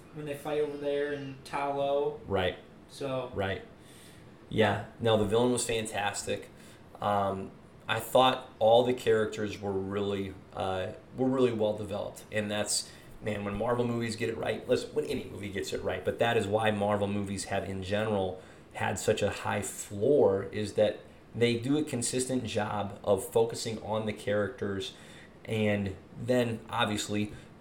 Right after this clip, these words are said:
Speaker 2: giving us some great <laughs> action to go with it. But this is, this is a great example of how to take your time, tell the story, continue to show different aspects of the character. And again, I, I'll come back to the, the non-linear way they told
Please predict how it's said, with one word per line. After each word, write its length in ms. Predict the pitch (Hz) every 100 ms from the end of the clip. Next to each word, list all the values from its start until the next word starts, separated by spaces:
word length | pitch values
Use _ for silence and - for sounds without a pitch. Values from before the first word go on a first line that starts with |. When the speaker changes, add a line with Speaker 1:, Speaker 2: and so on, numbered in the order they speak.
| 101
Speaker 2:
giving 220 | 113 110
us 100 | 104
some 140 | 101
great 240 | 98 107 85
<laughs> 100 | -
action 360 | - - 110
to 60 | 104
go 180 | 95 90
with 320 | 95 127 -
it. 200 | - - - - - 117
But 200 | 110 110
this 240 | 117 -
is, 340 | 110 95 - - -
this 140 | 113 117
is 60 | 101
a 60 |
great 280 | 92 107 113
example 640 | 104 95 98 92 95 95 -
of 180 | 92
how 160 | - 104
to 180 | 101 95 - -
take 300 | - 101 -
your 80 | 104
time, 520 | - 104 101 101 98 - - - - - -
tell 240 | - 110
the 100 | 107
story, 760 | 104 - 104 104 101 98 95 113 -
continue 400 | 104 - 113 110
to 80 | 98
show 440 | - - 104 104
different 360 | 98 107 104 -
aspects 600 | 110 107 - 104 101 -
of 180 | 104 95
the 60 |
character. 480 | 92 110 104 - 101
And 100 | 95
again, 220 | 98 131
I, 120 | 107 -
I'll 80 | 117
come 180 | 120 107
back 220 | 107 -
to 100 | 98
the, 140 | 95 - 104
the 20 |
non-linear 840 | 98 98 107 110 101 104 107 101 101
way 220 | 101 104
they 160 | 101 95
told 400 | - 107 104